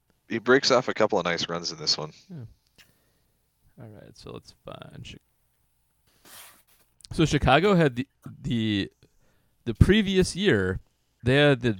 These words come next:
Speaker 2: best defense by D V O A, number one.
Speaker 1: <laughs>
Speaker 2: And they ended this year twenty-fifth, um, and they were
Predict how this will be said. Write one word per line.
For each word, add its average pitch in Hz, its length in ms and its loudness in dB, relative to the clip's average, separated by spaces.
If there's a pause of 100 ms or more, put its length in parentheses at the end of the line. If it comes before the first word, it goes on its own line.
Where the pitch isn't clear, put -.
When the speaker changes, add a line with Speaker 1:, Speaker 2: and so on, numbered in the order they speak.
(100)
Speaker 2:
best 151 260 2
defense 127 400 -2
by 107 140 0
D 98 140 -4
V 92 180 -2
O 85 80 -2
A, 71 220 -8 (120)
number 104 260 -6
one. 87 300 -6 (340)
Speaker 1:
<laughs> - 80 -14 (520)
Speaker 2:
And 151 260 4 (380)
they 170 260 6 (320)
ended 165 320 4
this 226 260 0
year 147 440 4
twenty-fifth, - 1000 -2 (720)
um, 113 480 0
and 107 480 -4
they 113 220 -2
were 107 460 0